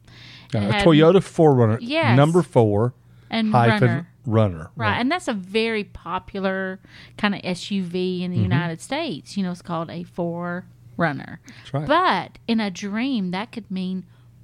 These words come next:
Speaker 2: forerunner, someone who is ahead of, you
Speaker 1: Goes
Speaker 2: know,
Speaker 1: before.
Speaker 2: goes before, ahead of things. So I thought, "Hmm, that's a neat play on words, you know, that could be in a dream." I even mentioned to you maybe even the word boulder.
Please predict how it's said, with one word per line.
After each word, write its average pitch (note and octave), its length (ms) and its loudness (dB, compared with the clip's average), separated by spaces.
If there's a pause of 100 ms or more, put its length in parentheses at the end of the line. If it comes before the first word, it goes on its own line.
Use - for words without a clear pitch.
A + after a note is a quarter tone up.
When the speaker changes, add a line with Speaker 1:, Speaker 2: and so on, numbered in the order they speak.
(200)
Speaker 2:
forerunner, F3+ 1160 -4 (300)
someone G3+ 360 -2
who F#3 320 -6 (400)
is F#3+ 340 -4
ahead G3+ 640 -2
of, F3+ 400 -8 (300)
you A2+ 140 2
Speaker 1:
Goes F3 100 2
Speaker 2:
know, F3 60 -2
Speaker 1:
before. B2 400 -4
Speaker 2:
goes A3 260 -2
before, G#3 600 -8
ahead F#3+ 280 -10
of G#3+ 120 -10
things. C#3+ 480 -16 (360)
So B3 320 0
I C4 140 -2
thought, B3+ 240 -10
"Hmm, F4+ 240 -10
that's D4 220 -8
a B3+ 60 -2
neat G3 360 -4
play G3 280 -4
on F3+ 280 -6
words, G#3 480 -8
you F#3 60 -4
know, F3 100 -2
that E3+ 140 -8
could - 100 -18
be F3+ 140 -6
in F3 60 -4
a F3 60 -6
dream." G#3+ 440 -4 (300)
I G3 120 2
even G3 220 -2
mentioned G3 320 -4
to F#3 40 -12
you G3 160 -4
maybe G3 300 -2
even G3 320 -4
the F#3+ 80 -4
word F#3 420 -6
boulder. F#3 720 -4